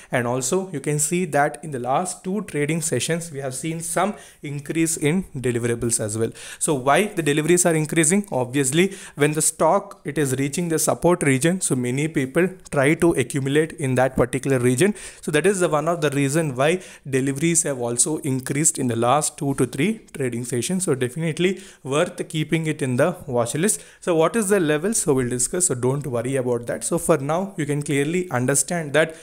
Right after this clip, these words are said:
deliveries are increasing at a very good rate without any increase in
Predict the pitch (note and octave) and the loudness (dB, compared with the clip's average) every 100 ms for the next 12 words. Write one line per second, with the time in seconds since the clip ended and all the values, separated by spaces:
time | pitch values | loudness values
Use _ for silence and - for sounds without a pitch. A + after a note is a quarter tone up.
0 | - _ C#3+ D3 D3+ F#3 F#3 - C#3 F3 | -20 _ -6 -4 -2 -2 -2 2 4 4
1 | D3 C3+ C3+ B2+ C3+ C3 A2+ B2+ A2+ A#2+ | 0 -2 -2 0 0 -2 -2 -4 -2 2
2 | E3+ E3+ D#3 C#3+ D3+ D3 - C#3 - C#3+ | 2 2 0 0 -2 -4 -14 -12 -4 -2
3 | D3 - E3+ E3 F3 F3+ D#3+ C#3+ - C#3 | -2 -4 -2 0 0 -2 -8 -6 -2 0
4 | C#3 D#3 E3+ | 0 0 -2